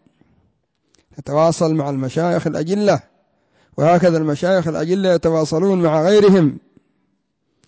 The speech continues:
وكثير منا يرجع إلى شيخنا يحيى حفظه الله في مثل هذه النوازل،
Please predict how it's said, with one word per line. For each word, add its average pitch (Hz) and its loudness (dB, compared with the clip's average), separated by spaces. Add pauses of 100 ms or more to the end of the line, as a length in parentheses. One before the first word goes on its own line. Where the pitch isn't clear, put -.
(380)
وكثير 180 2
منا 190 0
يرجع 180 -2
إلى 165 -4
شيخنا 185 -2
يحيى 175 -4
حفظه 165 -2
الله 180 2
في 165 0
مثل 156 -2
هذه 170 0
النوازل، 170 0